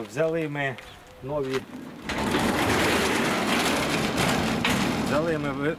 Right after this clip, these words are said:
нові ворота, якби, від компанії «Нові ворота». От, і щас покажемо, доставили додому. Ну, і будемо починати от, е,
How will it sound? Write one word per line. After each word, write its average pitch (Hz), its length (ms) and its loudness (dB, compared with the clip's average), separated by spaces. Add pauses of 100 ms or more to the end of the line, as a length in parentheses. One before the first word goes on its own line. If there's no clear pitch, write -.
нові 143 340 0
ворота, 160 500 0
якби, 135 420 -2 (500)
від 131 140 -2
компанії 131 720 -2 (200)
«Нові 131 280 0
ворота». 127 500 0 (880)
От, 131 300 -2 (260)
і 190 280 0 (380)
щас 147 260 0 (240)
покажемо, 123 880 0 (240)
доставили 131 520 0
додому. 131 600 -2 (680)
Ну, 240 240 -6
і 143 40 -2
будемо 131 420 -2
починати 131 520 -2
от, - 200 -8
е, 107 320 -4